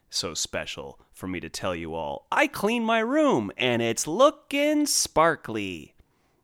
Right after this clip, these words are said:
I mean, that's a nice image. I'm sure the idea of a clean room is very nice, but where's the drama in that? Where is the human struggle?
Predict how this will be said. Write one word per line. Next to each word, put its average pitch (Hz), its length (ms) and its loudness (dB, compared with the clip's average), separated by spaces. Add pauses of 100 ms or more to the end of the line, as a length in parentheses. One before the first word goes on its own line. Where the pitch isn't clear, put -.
I 127 60 0
mean, 135 140 4
that's 117 180 0
a 104 40 -4
nice 101 520 -2
image. 113 440 -2
I'm 92 140 -4
sure 104 320 -4
the 82 160 -6
idea 85 560 -6
of 90 260 -6
a 85 80 -8
clean 87 340 -8
room 82 220 -8
is 73 140 -10
very 90 260 -4
nice, 90 280 -6
but 156 120 -6
where's 202 340 -6
the 175 120 -4
drama 107 760 -6
in 76 140 -10
that? 64 260 -16 (420)
Where 117 300 0
is 113 200 0
the 107 80 -4
human 110 680 -2
struggle? 95 760 -4